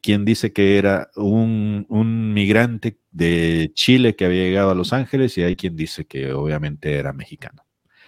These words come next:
Yo le voy más porque sí era chileno. Eh, sobre todo por el sombrerito.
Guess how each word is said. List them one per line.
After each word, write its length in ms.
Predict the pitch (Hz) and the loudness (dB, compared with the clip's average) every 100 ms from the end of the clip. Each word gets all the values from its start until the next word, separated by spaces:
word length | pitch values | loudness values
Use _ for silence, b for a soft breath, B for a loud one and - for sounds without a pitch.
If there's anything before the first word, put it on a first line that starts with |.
| _ | _
Yo 120 | - 104 | 2 6
le 80 | |
voy 160 | 107 107 | 6 6
más 240 | 101 101 | 2 -2
porque 320 | - 95 - 78 | 0 0 0 -8
sí 200 | - 73 | -4 -4
era 160 | 71 | -4
chileno. 440 | - 69 58 - _ _ _ _ _ _ _ _ _ _ - - b b b b - | -8 -14 -14 -20 _ _ _ _ _ _ _ _ _ _ -20 -20 b b b b -6
Eh, 300 | 95 87 85 | -2 0 0
sobre 180 | 80 | -4
todo 160 | 76 90 | -2 -2
por 100 | 90 | 0
el 120 | 80 | -4
sombrerito. 600 | - 73 71 71 - - | -6 -12 -10 -12 -14 -20